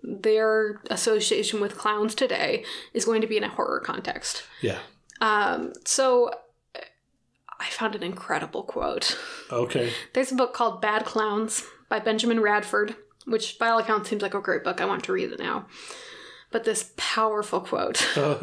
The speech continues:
Speaker 2: <laughs> lay it on us.
Speaker 1: "It is a mistake to ask when did clowns go bad, because they were never good to begin with."
Speaker 2: Dun, dun, dun.
Speaker 1: <laughs> Dun, dun, dun. Powerful words, Benjamin Radford.
Speaker 2: A bold stance.
Speaker 1: So, uh, coultrophobia.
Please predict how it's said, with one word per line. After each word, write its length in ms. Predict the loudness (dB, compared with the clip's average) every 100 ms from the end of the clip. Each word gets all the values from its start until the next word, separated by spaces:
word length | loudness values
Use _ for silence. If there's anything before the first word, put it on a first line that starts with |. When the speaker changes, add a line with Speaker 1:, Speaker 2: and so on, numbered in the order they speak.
| -6
Speaker 2:
<laughs> 140 | -4
lay 380 | 0 0 2 2
it 80 | 4
on 200 | 2 0
us. 240 | -4 -4 2
Speaker 1:
"It 160 | 2
is 120 | 4 4
a 40 |
mistake 580 | 2 2 0 -2 -2 -2
to 140 | 0
ask 280 | 2 2 0 0
when 220 | 2 4
did 180 | 4 2
clowns 380 | 0 2 2
go 160 | 2 2
bad, 460 | 2 0 0 -4 -10 -18 _ _ _ _
because 260 | -4 -4 0
they 100 | 0
were 120 | 0
never 260 | 0 0 0
good 260 | 0 -2
to 80 | -2
begin 340 | -2 0 0
with." 240 | 2 0 2 2 4
Speaker 2:
Dun, 120 | 2 0
dun, 140 | -2
dun. 340 | -2 -2 -4
Speaker 1:
<laughs> 60 | 0
Dun, 180 | 2 4
dun, 140 | 4
dun. 420 | 4 6 6 4 2 0 0 -4 -4
Powerful 480 | 2 4 4 4 4
words, 340 | 6 4 2
Benjamin 380 | 0 2 2 4
Radford. 500 | 4 2 4 2 2 -2 -14 -6 -2
Speaker 2:
A 60 | 2
bold 280 | 4 4
stance. 600 | 2 0 0 0 -2 -2 -4
Speaker 1:
So, 420 | 2 6 6 4
uh, 100 | 2 -6 -12 -16 _ _ _ _ -2
coultrophobia. 1000 | 2 2 0 -2 2 2 2 0 0